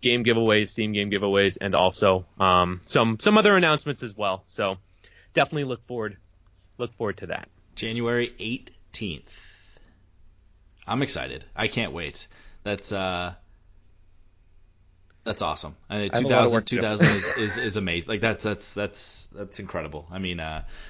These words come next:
Speaker 2: I'm happy for you. You're, uh, a good individual, so it's, it's, it's, it's nice to see you coming into a little bit of, of success. And,
Speaker 1: Thank
Speaker 2: and,
Speaker 1: you.
Speaker 2: uh, you know, I, I, I jumped on late in the, later in the game,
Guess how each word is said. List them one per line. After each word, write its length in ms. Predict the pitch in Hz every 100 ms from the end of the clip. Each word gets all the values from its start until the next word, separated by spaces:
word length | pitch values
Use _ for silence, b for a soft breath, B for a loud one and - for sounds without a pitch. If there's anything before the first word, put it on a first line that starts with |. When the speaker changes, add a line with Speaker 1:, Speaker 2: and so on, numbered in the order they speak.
| B
Speaker 2:
I'm 0 |
happy 220 | 135 131
for 200 | 123 135
you. 200 | 123 120 113 -
You're, 460 | 95 95 95 90
uh, 340 | 90 85 60 -
a 100 | -
good 220 | 98 131
individual, 540 | 123 107 98 90 87 90
so 160 | 92
it's, 120 | 85 -
it's, 200 | 87 -
it's, 240 | 92 - -
it's 260 | 110 - -
nice 320 | 127 131 -
to 60 | 117
see 160 | 120
you 160 | 104 101
coming 300 | - 98 95
into 240 | 90 -
a 40 | 85
little 200 | 87 85
bit 140 | 85
of, 180 | 80 78 -
of 140 | 78
success. 480 | - 82 - 76 -
And, 220 | 76 73
Speaker 1:
Thank 240 | - 143 143
Speaker 2:
and, 40 |
Speaker 1:
you. 40 | 73
Speaker 2:
uh, 240 | 73 76 B B B B B B B B
you 120 | 127
know, 80 | 104
I, 100 | 120
I, 300 | 117 107 120
I 40 |
jumped 280 | 117 139 135
on 140 | 127 113
late 220 | 135 165
in 100 | 170
the, 140 | 156 160
later 320 | 208 247 170
in 80 | 143
the 100 | 110
game, 380 | 107 95 95